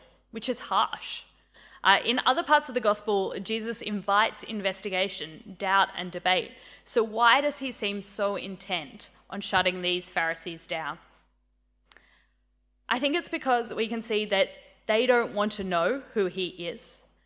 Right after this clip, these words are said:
There's no honest inquiry here. In fact, this is probably where the debate becomes the most like Twitter,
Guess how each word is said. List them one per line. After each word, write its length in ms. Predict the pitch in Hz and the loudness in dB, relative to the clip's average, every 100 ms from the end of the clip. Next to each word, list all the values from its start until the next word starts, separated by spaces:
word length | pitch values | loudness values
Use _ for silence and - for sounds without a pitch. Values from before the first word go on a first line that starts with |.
| _ - | _ -6
There's 160 | 226 | -4
no 180 | 240 240 | -2 -2
honest 440 | - 196 208 208 - | -2 0 0 -2 -6
inquiry 460 | 196 196 208 190 | -6 -6 -2 -2
here. 300 | 190 208 208 262 - _ _ _ _ _ - | -4 -4 -4 -6 -18 _ _ _ _ _ -8
In 100 | 240 | 2
fact, 320 | 240 214 - | 4 4 0
this 160 | 214 214 | -6 -4
is 60 | 240 | 2
probably 320 | 262 240 226 | 2 4 4
where 140 | 214 | 4
the 100 | 208 | 2
debate 300 | 202 196 190 | 2 2 2
becomes 380 | 208 214 196 - | -2 -4 -4 -4
the 80 | 202 | -2
most 360 | 185 190 196 | 2 2 0
like 160 | 190 175 | -2 -2
Twitter, 380 | - 175 190 | -2 0 0